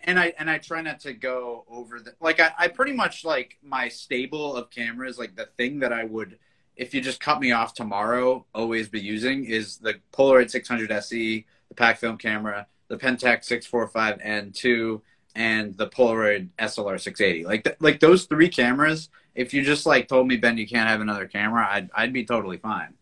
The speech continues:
Uh, that being said, I just, I just got a Mamiya R B six seven yesterday. So, I, so it's like, I can't be trusted,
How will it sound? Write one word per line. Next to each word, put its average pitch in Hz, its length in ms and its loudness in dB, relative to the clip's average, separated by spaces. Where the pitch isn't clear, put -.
Uh, 110 140 -4
that 143 260 6
being 123 180 0
said, 120 480 0
I 107 100 -2
just, 113 680 -6
I 110 80 -6
just 101 580 -6
got 101 360 -2
a 98 60 -14
Mamiya 98 340 -2
R 92 160 0
B 92 80 -6
six 92 240 -10
seven 90 220 -6
yesterday. 87 420 -6
So, 117 200 0
I, 117 220 -2
so 127 200 4
it's 120 140 0
like, 135 280 2
I 127 40 -2
can't 139 200 -4
be 107 80 -12
trusted, 156 560 -4